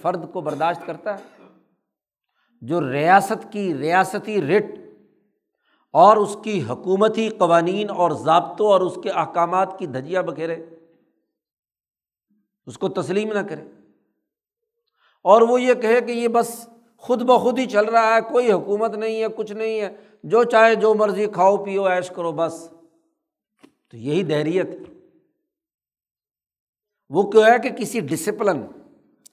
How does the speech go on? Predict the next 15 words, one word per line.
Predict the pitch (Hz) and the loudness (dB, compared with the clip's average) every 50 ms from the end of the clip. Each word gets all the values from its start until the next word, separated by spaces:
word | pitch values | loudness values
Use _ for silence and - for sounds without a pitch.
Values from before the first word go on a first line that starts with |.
| - - - - _ _ _ _ _ | -20 -20 -20 -20 _ _ _ _ _
کسی | 160 156 - - 226 220 | -4 -4 -2 -2 -2 2
نظم | 202 190 180 160 202 208 | 2 2 2 2 2 2
و | 202 180 | 2 2
ضبط، | 139 110 160 196 196 - - - - - _ - _ _ _ _ _ _ _ _ _ _ _ _ _ _ _ _ _ _ _ - | 6 6 6 6 6 2 -12 -14 -20 -20 _ -20 _ _ _ _ _ _ _ _ _ _ _ _ _ _ _ _ _ _ _ -8
کسی | 175 170 - 262 226 | -8 -6 -4 -6 -6
سسٹم | - - - - 247 233 240 - - 262 240 220 | -6 -6 -6 -6 -6 -6 -4 0 0 0 0 0
کی | - 233 220 | -4 -6 -2
پابندی | - 196 185 185 190 196 208 226 | 2 2 2 2 2 0 -2 -4
نہیں | 226 254 254 | -4 -4 -2
کرنا | 190 214 175 165 156 | -2 -4 -2 -2 -6
چاہتا، | 143 147 123 - _ 98 _ _ _ _ _ _ _ _ _ _ _ _ _ _ _ _ _ _ _ _ _ _ | -8 -10 -16 -18 _ -20 _ _ _ _ _ _ _ _ _ _ _ _ _ _ _ _ _ _ _ _ _ _
خواہش | 156 185 233 247 196 - | 4 4 4 4 2 -4
پرست۔ | - 151 123 - - _ _ _ _ _ _ _ _ _ _ _ _ _ _ _ _ _ _ _ _ _ _ _ _ _ _ | -10 -10 -10 -12 -18 _ _ _ _ _ _ _ _ _ _ _ _ _ _ _ _ _ _ _ _ _ _ _ _ _ _
دنیا | 117 117 151 180 196 220 240 269 269 | -14 -8 -6 -4 -2 0 2 2 4
کا | 240 262 | 4 2